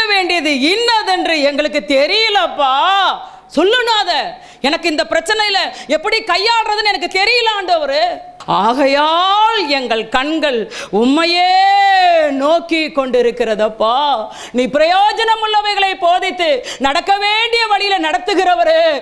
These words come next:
உம்மை நோக்கி பார்க்கிறேன் ஆண்டவரே, நீங்க என்னை நடத்துங்கன்னு" ஒரு ராஜா தன்னுடைய தேசத்தையும் தன்னையும் அப்படியே கர்த்தருடைய கரத்துல ஒப்பு கொடுக்கிறார்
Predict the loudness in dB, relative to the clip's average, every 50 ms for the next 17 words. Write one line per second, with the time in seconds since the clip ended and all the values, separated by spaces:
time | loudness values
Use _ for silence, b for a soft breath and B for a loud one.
0 | B B B B -2 0 0 2 2 2 2 2 2 2 0 0 0 0 -2 0
1 | 0 -2 0 0 -2 -2 -2 -2 0 0 0 -2 -2 -6 B B B -6 -2 0
2 | 2 2 2 2 2 2 2 4 4 4 4 2 2 2 0 0 0 -2 -2 -2
3 | -2 -4 -2 -2 -2 -2 -2 -2 -2 -2 -2 0 0 0 0 0 0 -2 -4 -6
4 | -8 B B B B 0 0 2 2 2 2 2 2 2 2 0 0 0 0 0
5 | 0 0 -2 -6 -8 B B B B -8 -4 -4 -2 -2 -2 -4 -2 -2 -2 0
6 | 0 0 0 0 0 -2 -6 -4 -2 -4 -4 -2 -4 -4 -2 -2 -2 0 0 -2
7 | 0 0 -2 -2 -2 -4 -4 -2 -2 0 2 2 2 2 2 0 -2 -6 -6 -2
8 | 0 0 0 0 0 -2 -2 -2 -4 -2 -2 -2 -2 -2 -2 -2 -2 -2 -2 -2
9 | -2 -2 -2 -2 0 0 0 2 0 0 -2 -4